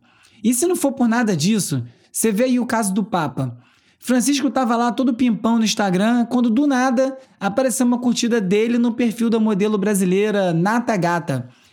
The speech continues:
Agora tá uma confusão pra saber quem é que teria acesso à conta do Papa no Instagram e pode ter dado essa curtida. Rede social, como a gente sabe, nasceu pra dar encrenca, e se nem o Papa tá livre, imagina a gente.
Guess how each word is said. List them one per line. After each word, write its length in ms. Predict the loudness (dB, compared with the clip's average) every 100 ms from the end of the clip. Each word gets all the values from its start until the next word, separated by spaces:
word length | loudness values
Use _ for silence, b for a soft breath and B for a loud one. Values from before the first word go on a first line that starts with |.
| B B
Agora 300 | 0 0 0
tá 100 | 0
uma 140 | 0
confusão 560 | 0 -2 0 0 0 0
pra 100 | -2
saber 380 | 0 0 0 0
quem 160 | 0
é 100 | 0
que 80 | 0
teria 300 | -2 0 0
acesso 480 | -2 -2 0 0 -2
à 20 |
conta 300 | -2 -2 0
do 100 | -2
Papa 380 | 0 -2 -2 -2
no 60 | -2
Instagram 640 | 0 -2 0 0 0 -2 B B -4
e 80 |
pode 280 | 0 0 0
ter 100 | -2
dado 180 | 0 0
essa 180 | 0 -2
curtida. 640 | 0 0 0 0 0 -4 -6 B B B B
Rede 220 | -2 0
social, 500 | -2 -2 0 0 0
como 160 | 0 0
a 40 |
gente 100 | 0
sabe, 240 | 0 0 0
nasceu 260 | 0 0
pra 140 | 0 0
dar 100 | 0
encrenca, 460 | 0 0 0 0
e 40 | -2
se 160 | 0
nem 220 | 2 2
o 80 | 0
Papa 380 | 0 -2 -2 -4
tá 120 | -2
livre, 520 | 0 0 0 0 -2 B B B
imagina 480 | 0 0 2 2 2
a 40 |
gente. 400 | 0 0 -2 -6